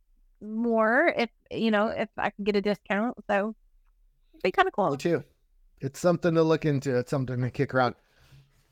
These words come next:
Speaker 2: Okay, so that's our update and our basic knowledge on eBay stores versus a free seller account. If you have any more information for us, or if you have any questions,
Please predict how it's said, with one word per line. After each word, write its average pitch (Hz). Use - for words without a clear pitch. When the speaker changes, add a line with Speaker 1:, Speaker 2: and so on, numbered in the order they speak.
Speaker 2:
Okay, 196
so 196
that's 165
our 196
update 185
and 143
our 135
basic 151
knowledge 151
on 135
eBay 139
stores 139
versus 123
a 120
free 147
seller 131
account. 110
If 123
you 120
have 131
any 165
more 143
information 127
for 101
us, -
or 104
if -
you 110
have 110
any 110
questions, 110